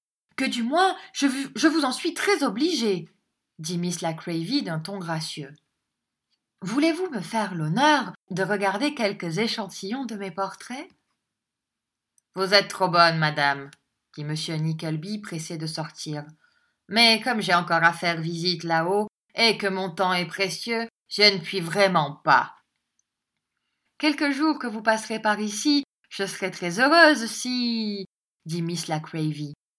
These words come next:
Mais voulez-vous être assez bon pour emporter une carte de mépris ? Merci, bonjour! Bonjour, madame, dit Ralph, en se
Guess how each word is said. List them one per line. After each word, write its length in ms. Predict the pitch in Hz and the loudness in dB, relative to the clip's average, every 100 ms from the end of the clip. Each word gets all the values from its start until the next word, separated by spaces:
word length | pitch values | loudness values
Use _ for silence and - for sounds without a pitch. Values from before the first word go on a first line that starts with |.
| _ - | _ -6
Mais 280 | 277 269 233 - - _ _ _ - | -2 -2 -4 -10 -20 _ _ _ -4
voulez-vous 320 | 277 311 320 | 2 4 6
être 220 | 311 294 | 4 6
assez 320 | 262 254 285 269 | 2 2 0 0
bon 280 | 330 415 | 2 0
pour 160 | 349 247 | -2 -4
emporter 420 | 233 233 220 - | -2 0 -2 -4
une 140 | 233 226 | -4 2
carte 360 | 240 233 - | 2 2 -2
de 100 | 214 | -4
mépris ? 520 | 233 277 - 392 359 - _ _ _ _ - | -2 -2 -2 0 0 -2 _ _ _ _ -4
Merci, 580 | 254 277 - 294 269 - | -2 0 0 -2 -2 -6
bonjour! 680 | 254 381 370 370 349 277 208 - _ _ _ _ _ _ _ _ _ _ _ _ _ - | 0 2 4 4 4 2 -2 -14 _ _ _ _ _ _ _ _ _ _ _ _ _ -4
Bonjour, 640 | 156 262 226 196 170 147 | 0 0 0 0 0 0
madame, 540 | 139 143 135 131 135 - _ _ _ _ - | 0 0 0 -2 -10 -20 _ _ _ _ -12
dit 220 | 156 156 | -6 -4
Ralph, 580 | 139 143 147 147 - - _ _ _ | 0 0 -2 -8 -12 -14 _ _ _
en 180 | 151 147 | -10 -6
se 160 | 160 | -6